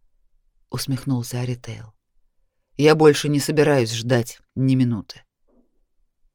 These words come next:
«За ваши планы, мой принц». Вейна подняла бокал, и в её глазах сверкнуло предвкушение. «За мою будущую игрушку».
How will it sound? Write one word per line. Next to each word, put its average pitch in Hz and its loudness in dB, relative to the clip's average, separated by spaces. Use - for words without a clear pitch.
«За 233 2
ваши 269 0
планы, 269 0
мой 185 -2
принц». 170 -2
Вейна 202 0
подняла 131 0
бокал, 208 -4
и 180 0
в 165 0
её 156 -2
глазах 139 -2
сверкнуло 139 -2
предвкушение. - -10
«За 120 0
мою 131 6
будущую 123 -2
игрушку». - -8